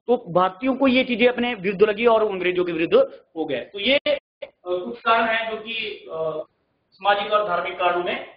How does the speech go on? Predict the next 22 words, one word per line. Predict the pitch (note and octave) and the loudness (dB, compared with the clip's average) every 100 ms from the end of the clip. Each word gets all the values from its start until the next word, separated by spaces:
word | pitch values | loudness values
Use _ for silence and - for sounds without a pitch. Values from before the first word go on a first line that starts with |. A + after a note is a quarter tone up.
| _ F3 | _ 0
आ | F3+ | 0
सकते | - E3 | 0 -2
हैं। | - | -2
उसके | B3 | 0
बाद | C4 | 0
आर्थिक | - G#3+ A3+ C4+ C4 | 2 2 2 0 -4
कारण, | C4 G#3+ F3+ - - _ _ _ _ | -2 -2 -2 -8 -18 _ _ _ _
बहुत | D3 - G#3 A3 | -8 0 0 2
सारे | B3 | 0
कारण | B3 B3 A#3+ | -2 -6 -2
रहते | A3 A3 | 0 0
हैं। | A#3 C4 - | -2 -2 2
आर्थिक | G#3 G#3+ A#3 | 2 2 2
कारणों | A3+ A#3 A#3 | 2 2 -2
में | A3+ | 2
देश | A3 G#3+ | 2 2
का | G#3+ | 2
बहुत | F3+ F#3+ | 2 4
सारा | G#3 G#3 | 4 4
आर्थिक | G3+ A3+ - | 4 2 2
शोषण | G#3+ G#3 G#3+ | 2 2 0
किया, | G#3+ G#3 G#3 | 4 4 2